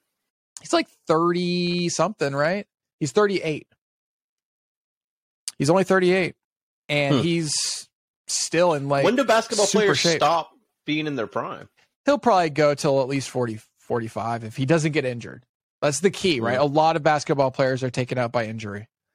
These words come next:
Speaker 1: um, as they age. And so, yeah. Um, what's crazy about him, though, is that he also, so you would think, "Oh, he's a ball hog and he's constantly shooting or whatever."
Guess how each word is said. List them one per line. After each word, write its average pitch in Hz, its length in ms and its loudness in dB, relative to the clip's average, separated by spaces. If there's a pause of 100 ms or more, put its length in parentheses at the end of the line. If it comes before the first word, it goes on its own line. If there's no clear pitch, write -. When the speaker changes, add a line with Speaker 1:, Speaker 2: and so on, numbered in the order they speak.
(360)
Speaker 1:
um, 113 500 -2 (140)
as 127 180 0
they 123 140 4
age. 104 400 -4 (640)
And 123 140 -2
so, 120 440 0 (760)
yeah. 120 260 2 (880)
Um, 127 720 0 (240)
what's 185 180 2
crazy 277 480 0
about 175 260 2
him, 180 240 -2
though, 117 360 -2
is 147 200 0
that 156 160 2
he 170 120 -4
also, 151 680 2
so 180 100 0
you 170 160 2
would 175 140 0
think, 214 240 2
"Oh, 170 140 4
he's 151 120 0
a 143 60 2
ball 139 400 4
hog 147 300 4
and 139 60 -6
he's 123 100 -8
constantly 131 440 -2
shooting 139 320 -2
or 139 60 2
whatever." 143 340 0